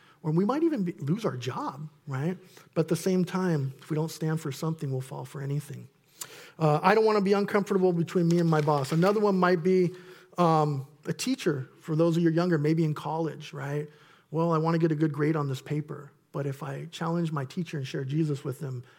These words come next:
he might take it out on me personally 'cause I'm a Christian and he's an atheist," right, guys? So what do we do? We don't wanna be uncomfortable for Christ. We wanna be comfortable in the world.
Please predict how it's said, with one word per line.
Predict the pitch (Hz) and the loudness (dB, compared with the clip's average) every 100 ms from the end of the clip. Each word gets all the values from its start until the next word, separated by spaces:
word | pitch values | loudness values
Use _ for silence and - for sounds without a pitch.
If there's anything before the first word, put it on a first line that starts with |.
| _ | _
he | - | -6
might | 147 139 160 | -2 0 0
take | - 165 | -2 -2
it | 143 | -2
out | 139 | -2
on | 147 | -4
me | 131 | -6
personally | 127 151 - 143 | -6 -8 -6 -8
'cause | 127 131 | -6 -6
I'm | 127 | -6
a | |
Christian | - 156 147 135 | -8 -10 -8 -8
and | 127 | -6
he's | 131 131 | -6 -6
an | |
atheist," | 127 143 160 - - - - - _ _ | -6 -6 -8 -14 -16 -20 -20 -20 _ _
right, | 127 131 | -4 -2
guys? | 131 143 143 | 2 0 0
So | - 135 123 - - _ _ | 0 -2 -2 -8 -20 _ _
what | 139 | -2
do | 139 | 0
we | 151 | 0
do? | 139 165 | 0 0
We | 143 | 0
don't | 135 139 | -4 -4
wanna | 143 | -6
be | 131 135 | -4 -4
uncomfortable | 127 - 143 143 131 | -4 -6 -8 -6 -8
for | - | -10
Christ. | 151 - 135 139 | -12 -12 -12 -10
We | |
wanna | 135 131 | -12 -10
be | 127 | -10
comfortable | 127 127 - 135 131 | -10 -12 -12 -12 -10
in | |
the | 123 | -8
world. | 120 123 131 | -8 -8 -10